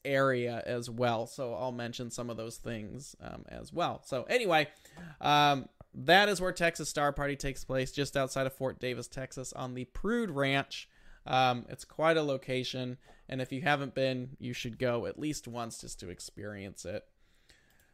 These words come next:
Um, little bit about T S P. It is a Bortle two sky currently. Um, it's not the darkest skies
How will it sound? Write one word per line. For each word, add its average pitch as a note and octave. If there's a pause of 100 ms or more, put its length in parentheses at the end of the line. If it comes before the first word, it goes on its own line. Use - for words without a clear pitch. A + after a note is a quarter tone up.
(760)
Um, F3+
little A#3
bit G#3+
about G3+
T F#3+
S F#3+
P. F#3+
It G3
is G3+
a G3
Bortle E3+
two E3+
sky D#3+
currently. E3+
Um, C#3+
it's C3
not D3
the C3 (140)
darkest D3
skies D3